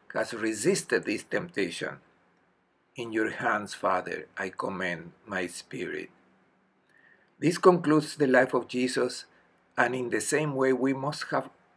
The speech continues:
our relationship and live our relationship with God, not like those who ask for privilege for this life. No.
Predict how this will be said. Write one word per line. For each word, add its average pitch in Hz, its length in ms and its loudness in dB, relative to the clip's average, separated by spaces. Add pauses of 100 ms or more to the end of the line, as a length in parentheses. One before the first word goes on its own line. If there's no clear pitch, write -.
(240)
our 131 480 4 (560)
relationship 151 720 4
and 127 120 0
live 127 140 2
our 123 120 6
relationship 104 680 -4
with 101 180 -4
God, 87 260 0 (120)
not 165 220 0
like 120 240 0
those 117 220 4
who 113 240 0
ask 107 260 2
for 104 160 -4
privilege 98 840 -4 (220)
for 95 220 0
this 98 260 -4
life. 82 480 -6 (100)
No. 98 420 -2